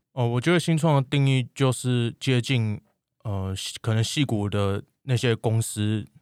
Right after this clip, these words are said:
的形式去发展起来的公司。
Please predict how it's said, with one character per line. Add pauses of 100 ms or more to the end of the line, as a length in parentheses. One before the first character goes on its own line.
(500)
的
形
式
去
发
展
起
来
的
公
司。